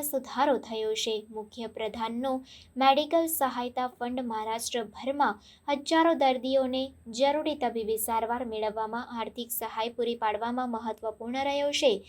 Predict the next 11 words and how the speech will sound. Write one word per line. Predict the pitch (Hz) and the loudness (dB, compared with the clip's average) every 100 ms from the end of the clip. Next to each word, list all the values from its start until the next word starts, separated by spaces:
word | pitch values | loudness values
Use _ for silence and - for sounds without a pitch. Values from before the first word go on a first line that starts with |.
| - - - | -20 -20 -4
સિદ્ધિવિનાયક | 311 262 320 320 320 339 349 320 | -2 2 4 6 4 2 0 0
મંદિરે | 294 285 294 | -2 2 2
લાભાર્થીઓની | 269 254 247 247 269 269 269 269 269 269 | 4 2 0 -2 -2 -2 -2 -2 -6 -10
પ્રાર્થનાઓએ | - 226 220 226 240 247 262 233 208 - - _ | 0 0 0 -6 -8 -2 0 0 -2 -14 -20 _
તેમને | 294 294 302 285 | 2 2 0 -2
મળેલી | 233 226 220 214 | 0 -2 0 0
સહાય | 208 226 226 220 220 | 0 -2 -2 -4 -2
માટે | 214 208 226 | -4 -4 -6
તેમની | 254 220 214 214 208 | -4 -6 -4 -6 -6
પ્રશંસા | 208 208 247 247 254 269 | -6 -6 -4 -6 -2 -2
અને | 240 247 269 | -2 -2 -2